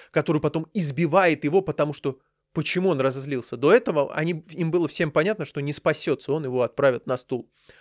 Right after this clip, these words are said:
А потом он видит, охранник, что он вывернется с этим Джокером сейчас. И он,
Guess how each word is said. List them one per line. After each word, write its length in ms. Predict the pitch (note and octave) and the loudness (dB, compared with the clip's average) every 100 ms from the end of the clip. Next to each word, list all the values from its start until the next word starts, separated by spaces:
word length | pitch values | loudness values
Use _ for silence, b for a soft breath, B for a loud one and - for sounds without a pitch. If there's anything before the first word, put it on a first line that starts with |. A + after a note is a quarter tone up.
| b b | b b
А 100 | C#3+ | 4
потом 400 | F3+ F3+ C#4 C#4+ | 6 8 6 6
он 140 | F#3+ | 6
видит, 340 | D3+ A#3 D4 - | 6 4 4 6
охранник, 500 | F3+ F#3+ F3+ C#3+ - | 4 6 2 0 -8
что 200 | - D3+ | -4 -2
он 120 | F3 | -2
вывернется 800 | C#3+ F3+ D#3+ E3 B2+ A#2+ - - | -2 -2 0 0 0 -6 -8 -12
с 140 | - | 2
этим 300 | D3+ C#3 C3+ | 2 2 -4
Джокером 500 | C3+ F3 E3 C3+ A#2+ | 2 2 4 -2 -2
сейчас. 600 | A#2 D3 C#3 - B2 - _ b b b b - | -4 -4 -4 -2 -4 -4 _ b b b b -6
И 480 | F3+ F3 E3+ C#3+ - _ - | 2 4 4 2 -4 _ 6
он, 280 | A3 F#3 | 8 8